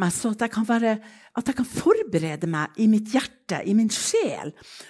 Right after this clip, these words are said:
at min sjel er så bøyd Gud." Og vet dere hva? Så gikk det en par dager, og jeg bare sa: "Gud, hva er det du vil si?" Så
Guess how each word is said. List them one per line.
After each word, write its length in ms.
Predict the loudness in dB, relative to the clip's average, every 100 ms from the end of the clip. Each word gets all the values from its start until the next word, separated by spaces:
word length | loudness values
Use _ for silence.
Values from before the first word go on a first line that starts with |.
| -10
at 160 | -4
min 120 | 0 2
sjel 440 | 2 2 2 0
er 120 | -2 -2
så 180 | -4
bøyd 540 | -6 -2 0 2 -2 -8 -6
Gud." 480 | -4 -6 -8 -14 -20 _ _ _ _ _ -10
Og 160 | -6
vet 220 | -6 -8 -14
dere 180 | -16
hva? 240 | -10 -8 -10 -14 _ _ _ _ _ _
Så 160 | -6 -6
gikk 160 | -4 -8
det 80 | -8
en 60 |
par 180 | -6 -8 -6
dager, 400 | -6 -8 -8 -6
og 80 | -4
jeg 160 | -4
bare 160 | -4 -4
sa: 180 | -4 -8
"Gud, 320 | -4 -2 -2 -4
hva 160 | -6
er 160 | -4 -6
det 80 | -6
du 80 | -4
vil 160 | -4 -4
si?" 300 | -8 -4 -4 -6 -14 -20 -20 -18 -8
Så 160 | -6